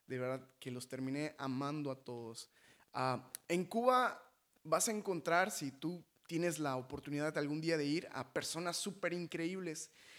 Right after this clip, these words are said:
Y algo de las cosas más chidas que vas a encontrar en Cuba son personas viviendo conforme a la fe.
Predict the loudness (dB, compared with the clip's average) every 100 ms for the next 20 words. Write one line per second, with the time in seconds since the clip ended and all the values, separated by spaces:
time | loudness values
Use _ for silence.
0 | -16 2 4 8 6 4 2 0 0 0
1 | 2 2 2 2 2 4 2 0 0 0
2 | 0 0 2 2 2 0 0 2 4 4
3 | 2 -2 0 0 0 0 0 0 0 0
4 | 2 2 2 0 -2 -4 -4 -2 0 0
5 | -2 -2 -4 -6 -6